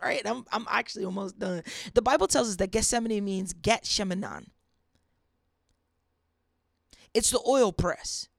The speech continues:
all right? It's the garden where a grove of olives is there, and it's located by an oil press. All right, and so for those who don't know what an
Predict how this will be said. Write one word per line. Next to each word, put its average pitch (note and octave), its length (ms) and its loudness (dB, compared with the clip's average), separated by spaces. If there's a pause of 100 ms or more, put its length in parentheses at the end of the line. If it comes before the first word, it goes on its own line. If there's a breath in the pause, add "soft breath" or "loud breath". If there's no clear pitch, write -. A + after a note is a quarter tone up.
all F3 100 4
right? F#3 220 8
It's A3+ 160 -2
the A#3 100 2
garden A#3 480 0
where G3+ 140 2
a F#3+ 60 -2
grove G3+ 320 6
of B3 200 -6
olives F3 440 -2
is D#3+ 140 -8
there, D3+ 200 -4
and D#3+ 80 -8
it's - 140 -6
located G3 760 0
by F3 180 2
an E3 220 -4
oil F#3+ 240 0
press. - 520 -6 (1040 soft breath)
All F3+ 60 6
right, G3+ 180 4
and G3+ 120 0
so G#3+ 200 4
for A3 180 0
those A3 280 0
who C#4+ 60 0
don't A3+ 160 0
know G#3+ 100 -4
what F#3+ 120 0
an F#3+ 120 -2